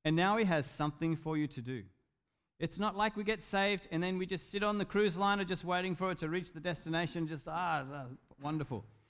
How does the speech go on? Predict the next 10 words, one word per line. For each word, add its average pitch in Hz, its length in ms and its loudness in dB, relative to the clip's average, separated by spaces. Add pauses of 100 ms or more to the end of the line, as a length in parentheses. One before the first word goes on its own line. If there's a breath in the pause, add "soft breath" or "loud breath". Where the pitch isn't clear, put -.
(220 soft breath)
No, 247 160 4
we 359 140 4
have 208 160 4
things 240 380 2
to 208 80 -2
do. 226 120 -2
We 190 120 4
have 156 160 2
meaningful 190 540 2
work. 165 300 -2